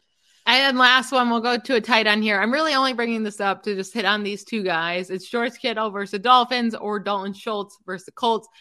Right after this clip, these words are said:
There's very possible you could have both on your roster right now. Kittle has been so hit or miss. It's either, like, he has a good matchup versus tight ends or he doesn't. He does really good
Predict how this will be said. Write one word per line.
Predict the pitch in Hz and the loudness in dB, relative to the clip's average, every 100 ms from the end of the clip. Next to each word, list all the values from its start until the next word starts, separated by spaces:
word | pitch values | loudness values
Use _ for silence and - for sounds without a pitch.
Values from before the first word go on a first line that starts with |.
| _ _ - | _ _ -8
There's | 285 330 | -8 -4
very | 381 370 | -4 -2
possible | 294 262 262 233 | 4 2 2 -8
you | 208 | -12
could | 202 | -8
have | 214 196 | -8 -6
both | 196 196 | -8 -8
on | 190 | -10
your | 180 | -6
roster | 175 180 - 190 | -4 -4 -6 -8
right | 165 | -6
now. | 180 185 185 - _ _ - | -2 -2 -2 -6 _ _ -2
Kittle | 349 381 339 | 0 2 0
has | 285 | -4
been | 220 190 | -8 -10
so | - 233 196 | -6 -2 -2
hit | 175 - | -4 -12
or | |
miss. | 170 143 _ _ - | -14 -16 _ _ -20
It's | 175 196 | -10 -6
either, | 196 208 | -4 -2
like, | 202 180 - | 0 -2 -6
he | 190 | -12
has | 190 208 220 | -4 -4 -4
a | |
good | 220 226 | -6 -6
matchup | 226 214 220 226 - - | -4 -4 -4 -6 -8 -6
versus | 220 214 | -6 -6
tight | 214 202 | -6 -4
ends | 214 226 220 - | -4 -4 -8 -12
or | - 190 | -12 -8
he | 190 | -6
doesn't. | 185 196 240 226 _ _ _ | -4 -4 -6 -8 _ _ _
He | 208 | -6
does | 190 180 | -6 -6
really | 196 202 | -8 -8
good | 190 202 247 | -6 -6 -6